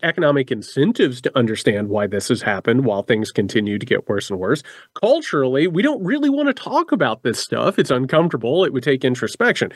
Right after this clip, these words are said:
As a result, we are lashing out in every possible different direction, looking for someone to fix things without the necessary things, without going to the doctor and getting scans,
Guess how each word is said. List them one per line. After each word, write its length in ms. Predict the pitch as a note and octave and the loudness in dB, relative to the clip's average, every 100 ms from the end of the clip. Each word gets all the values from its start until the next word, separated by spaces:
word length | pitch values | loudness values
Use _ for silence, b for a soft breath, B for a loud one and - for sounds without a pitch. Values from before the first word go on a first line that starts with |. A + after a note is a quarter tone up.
| B B B _ - | B B B _ -2
As 300 | F3 A3+ A#3 | 2 2 0
a 80 | C4 | 0
result, 540 | B3+ F3 A#2 G2+ - _ _ _ B2 | 2 4 2 2 -4 _ _ _ -2
we 320 | C3+ G#3 A3+ | 2 2 2
are 180 | D3+ D3 | 2 2
lashing 640 | A2+ A#2+ D#3 G#3 - A3+ | 0 0 2 0 -2 -2
out 220 | E3+ D#3 - | 2 2 2
in 140 | C#3 C3 D3 | -2 -2 0
every 520 | D#3+ G#3 G3 A3 A3+ | 4 4 2 0 0
possible 680 | - D#3+ F3+ G3 G3 F#3 F3 | -2 0 2 2 2 0 0
different 420 | C3 D3+ F#3+ F3 | 2 2 2 0
direction, 540 | F3+ C#3+ B2 - C3+ | 0 2 0 0 0
looking 480 | A#2+ C#3 C4+ D4 C4 | 2 2 4 2 0
for 240 | - A3+ G#3+ | 0 0 0
someone 580 | - C#4+ A#3 E3 E3+ | 2 2 4 2 2
to 240 | F3 G3+ F3+ | 0 -2 -2
fix 560 | - _ E4 E4+ - | -4 _ 0 0 -8
things 540 | - A2 F2 F#2 C#3+ - B B B | 0 0 0 -6 -10 -12 B B B
without 380 | E3+ F#3 G3 F#3+ | 0 2 2 2
the 80 | F#3+ | 0
necessary 760 | F3+ F3 F#3 G3+ - D3 D3 | 0 0 0 -4 -2 0 2
things, 360 | C#3 G#3 D3+ G#2 b b | 2 2 0 -2 b b
without 300 | B2+ C#3 C#3+ | -2 0 2
going 240 | C#3+ C#3+ | 2 2
to 80 | D3+ | 0
the 140 | E3 D#3+ | -2 2
doctor 400 | E3+ - B2+ A2+ | 0 0 -4 -2
and 100 | A#2 | 0
getting 240 | A2+ B2 | 2 2
scans, 640 | B2+ - D#3+ C3 F#2+ - | 0 0 2 2 -2 -10